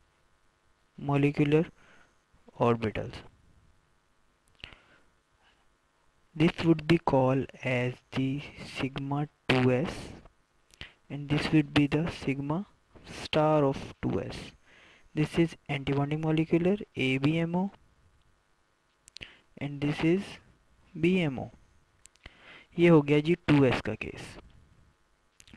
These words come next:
और ये जो है आपके पास, इस जो direction है, ये direction जो है जिसमें एरो जिस direction में बना रहा हूँ, this is the direction of energy। ऊपर चलते हैं तो हमारे पास आते हैं पी,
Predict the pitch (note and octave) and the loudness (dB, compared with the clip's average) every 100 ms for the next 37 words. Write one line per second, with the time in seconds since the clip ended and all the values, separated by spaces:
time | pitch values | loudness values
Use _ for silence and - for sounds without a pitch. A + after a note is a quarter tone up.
0 | - D#3+ D3+ D3 F3+ F3+ F3 D3 C#3 C3+ | 0 2 2 4 4 4 4 4 0 0
1 | - C#3 - C3 C#3+ - - - - - | -2 -4 -2 -2 -4 -8 -18 -20 -20 -6
2 | - - - D#3 C#3 C3 B2 C#3+ D3 D3 | -2 -2 2 2 2 0 -2 -4 -2 -2
3 | C#3+ D#3 D3 B2+ B2 - C#3 B2+ B2 B2+ | 0 0 2 0 -2 -4 -4 -2 -2 -2
4 | C3 B2+ C3 - A#2+ B2+ C3 - B2 A#2+ | -2 -2 -2 -2 0 0 -2 -4 -2 0
5 | A#2+ - B2 B2 B2 A#2 A2 A2+ C3 C#3 | 0 -4 -6 -6 -4 -4 -4 -4 -4 -6
6 | B2+ B2 C3+ C3 B2 B2 B2 - C#3 - | -6 -4 -4 -2 -2 -2 -4 -6 -6 -8
7 | - B2+ B2 A2+ - - - - - - | -8 -6 -4 -4 -6 -14 -20 -20 -20 -20
8 | - - _ F#3+ F3 F#3 F#3 F3+ E3+ - | -20 -20 _ -2 2 2 2 0 0 -4
9 | F3 E3 E3 E3+ - D#3+ C#3+ C#3 C3 B2+ | -2 -2 -2 -4 -2 -2 -2 -4 -4 -4
10 | B2+ C#3+ C#3 C3+ - B2+ B2 - C#3 C3+ | -4 -2 -2 -4 -8 -6 -6 -8 -10 -8
11 | B2+ B2 C#3+ D3 - _ _ - C#3+ C3+ | -8 -8 -6 -8 -12 _ _ -2 0 0
12 | A#2 | -4